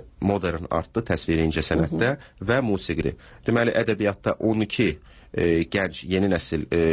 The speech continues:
Speaker 1: y-, e, nasir və şairlər, modern artda on iki,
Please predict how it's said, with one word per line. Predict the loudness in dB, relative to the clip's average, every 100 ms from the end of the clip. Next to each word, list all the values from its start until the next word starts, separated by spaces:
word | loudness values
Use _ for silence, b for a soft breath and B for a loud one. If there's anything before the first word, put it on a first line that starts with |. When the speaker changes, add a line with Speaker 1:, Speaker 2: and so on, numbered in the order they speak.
| 2 2 0
Speaker 1:
y-, | -2 -4 -2
e, | 0 2
nasir | 2 0 -4 -2
və | -2
şairlər, | 0 0 2 2 0 0 -2 -10 B -2
modern | 0 2 0 0
artda | -2 -2 -2
on | 0 0
iki, | 0 0